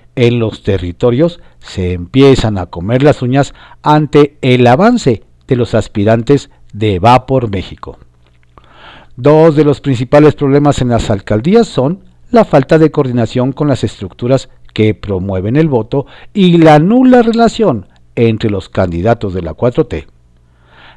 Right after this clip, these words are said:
Cada quien jala por su lado y nadie le quiere poner un peso. Y es que promoción del voto la trae Cristina Díaz,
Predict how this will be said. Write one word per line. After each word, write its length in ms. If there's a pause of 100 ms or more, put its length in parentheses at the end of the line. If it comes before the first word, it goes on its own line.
Cada 420
quien 220
jala 460
por 160
su 160
lado 380 (160)
y 240
nadie 500 (220)
le 260
quiere 420
poner 400
un 160
peso. 440 (880)
Y 120
es 200
que 260 (160)
promoción 540
del 160
voto 420 (200)
la 180
trae 320
Cristina 600
Díaz, 400